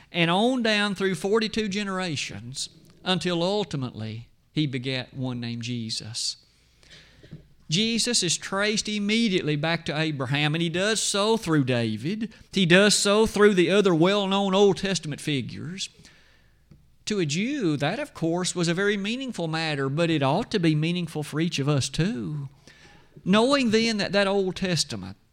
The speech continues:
in fact, was a lens through which we can appreciate the coming of one, and he did come through the very people that God said that he would come through,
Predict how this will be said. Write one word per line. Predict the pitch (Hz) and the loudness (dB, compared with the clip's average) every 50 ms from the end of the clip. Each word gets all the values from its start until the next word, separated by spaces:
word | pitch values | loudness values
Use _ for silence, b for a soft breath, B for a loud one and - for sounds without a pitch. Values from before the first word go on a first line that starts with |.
| _ _ _ _ - - _ - | _ _ _ _ -20 -20 _ -2
in | 180 202 190 160 | 2 2 2 2
fact, | - - 202 190 202 208 - - | 0 0 2 4 4 4 4 4
was | 202 196 208 | 4 4 4
a | 220 | 4
lens | 214 208 196 196 196 180 160 147 151 165 170 - | 4 4 4 4 6 4 4 4 4 2 2 0
through | - 190 196 240 277 233 | -2 0 0 0 0 0
which | - 196 196 196 185 190 - - | 2 2 2 2 2 0 -4 -4
we | - 196 214 | -2 -2 -2
can | - - 175 | 0 -2 -2
appreciate | 160 165 - 202 220 226 190 - - 196 190 160 | -4 -4 -4 -4 -2 -2 -2 -2 -2 -2 -2 -2
the | 170 165 | -4 -6
coming | - - 208 226 226 233 202 170 | -4 -4 -6 -4 -4 -4 -2 -2
of | 147 135 | -2 -2
one, | 139 147 156 147 143 151 175 180 | -2 0 0 2 2 2 2 2
and | - 202 185 165 | 2 2 4 4
he | 202 226 214 | 4 4 4
did | 185 220 233 262 240 240 | 2 0 -2 -2 -4 -6
come | - - 208 185 151 127 110 101 101 101 110 - b b b b b b b b | -4 -4 -2 -2 -2 -4 -4 -6 -8 -10 -12 -12 b b b b b b b b
through | - 190 185 | 6 8 8
the | 165 151 | 8 6
very | 143 165 185 202 214 226 220 | 4 4 6 6 6 6 8
people | - - 202 202 226 226 - - 240 240 233 | 12 12 12 12 12 6 2 0 -2 -2 0
that | 208 185 165 - - | 0 0 0 0 0
God | 135 139 143 160 175 156 | 0 0 0 0 -2 -2
said | - - 180 190 180 | -2 -2 0 0 0
that | 175 165 | 2 2
he | 175 | 2
would | 165 170 151 147 | 2 0 0 -2
come | - 185 180 170 139 | -4 -6 -6 -6 -6
through, | - 143 151 170 202 226 214 160 135 127 156 170 | -6 -4 -4 -4 -4 -4 -6 -6 -8 -8 -8 -10